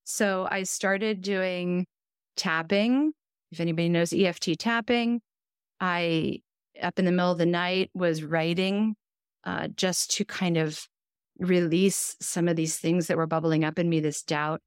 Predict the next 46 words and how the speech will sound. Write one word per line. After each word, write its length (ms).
And 160
from 220
that 160
writing, 340
I 40
started 460
composing 540
poems, 560
just 280
dropping 400
out 180
of 100
me, 220
and 100
I 80
started 460
posting 440
them 160
on 120
social. 680
And 200
then 120
I 120
said, 360
"Maybe 360
I, 180
I 80
need 260
some 160
energetic 600
work." 280
And 120
somebody 640
who 120
I 100
knew 240
was 180
offering 640
Reiki, 720
which 280
ended 280
up 180
being 220
an 80
incredibly 800
powerful, 960